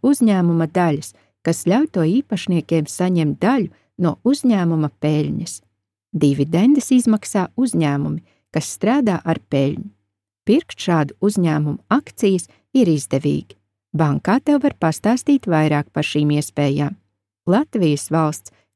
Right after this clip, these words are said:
krāj obligācijas arī ir ieguldījums. Par valsts krāj obligācijām tu vari uzzināt internetā W W W punkts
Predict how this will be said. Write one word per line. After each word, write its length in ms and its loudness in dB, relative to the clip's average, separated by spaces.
krāj 320 2
obligācijas 960 -2
arī 320 2
ir 160 0
ieguldījums. 880 -2
Par 180 0
valsts 480 -2
krāj 380 0
obligācijām 840 0
tu 140 0
vari 220 0
uzzināt 560 0
internetā 760 -2
W 280 2
W 220 -2
W 240 0
punkts 460 -4